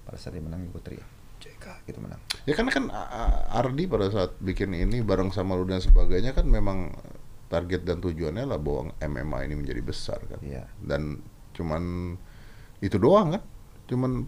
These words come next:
Speaker 2: program itu doang yang ada kan?
Speaker 1: Ya, kita mau menciptakan s-, atlet-atlet ini dari skala awalnya nasional,
Speaker 2: Hmm.
Speaker 1: terus ke internasional dan
Speaker 2: Hmm.
Speaker 1: dunia gitu
Speaker 2: Iya,
Speaker 1: kan.
Speaker 2: and it
Speaker 1: Supaya
Speaker 2: happen gitu kan?
Speaker 1: it happen, ya,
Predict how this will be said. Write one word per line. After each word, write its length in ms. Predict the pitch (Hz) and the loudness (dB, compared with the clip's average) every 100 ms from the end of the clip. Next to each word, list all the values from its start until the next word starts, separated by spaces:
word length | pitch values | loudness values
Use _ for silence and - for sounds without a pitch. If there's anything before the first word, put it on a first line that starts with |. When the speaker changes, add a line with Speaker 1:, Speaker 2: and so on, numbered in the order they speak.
| - | -2
Speaker 2:
program 460 | 143 135 131 131 | 2 2 2 2
itu 160 | 127 143 | 2 2
doang 160 | 196 180 | 2 0
yang 180 | 127 | -2
ada 220 | 131 120 160 | 0 -2 -2
kan? 60 | - - - - - | -8 -20 -20 -20 -12
Speaker 1:
Ya, 160 | 78 78 | -10 -8
kita 240 | - 110 | -8 -6
mau 320 | 113 90 85 85 - - - - | -4 -4 -6 -8 -12 -14 -14 -14
menciptakan 840 | 85 87 87 - 82 85 82 80 - | -8 -8 -8 -8 -8 -8 -8 -8 -10
s-, 380 | - - - - | -14 -18 -16 -12
atlet-atlet 720 | 71 76 85 - 78 78 80 | -12 -8 -10 -8 -10 -8 -10
ini 560 | - 80 95 123 135 131 - | -8 -6 -4 -4 -4 -8 -10
dari 300 | - 87 80 | -8 -6 -6
skala 440 | 82 85 82 78 76 | -8 -6 -4 -4 -4
awalnya 480 | 76 82 85 104 95 | -6 -4 -4 -2 -4
nasional, 580 | - 82 82 110 151 | -4 -6 -4 -2 -2
Speaker 2:
Hmm. 360 | 165 82 58 64 | -2 -4 -4 -8
Speaker 1:
terus 180 | 90 87 | -10 -10
ke 120 | - | -8
internasional 640 | 98 92 87 87 85 90 82 | -6 -4 -6 -6 -4 -2 -2
dan 180 | 76 | -2
Speaker 2:
Hmm. 60 | 87 | -2
Speaker 1:
dunia 400 | 95 107 123 117 | -2 0 2 2
gitu 180 | 107 - | 0 0
Speaker 2:
Iya, 300 | 87 80 76 | 0 0 0
Speaker 1:
kan. 60 | 98 | 0
Speaker 2:
and 100 | 101 | 2
it 60 | |
Speaker 1:
Supaya 140 | 95 127 | 4 4
Speaker 2:
happen 240 | - 127 135 | 4 2 2
gitu 200 | 95 90 | 2 0
kan? 120 | 107 | -2
Speaker 1:
it 200 | - - | -4 -12
happen, 300 | - - - - - | -12 -10 -10 -10 -12
ya, 180 | - - | -14 -14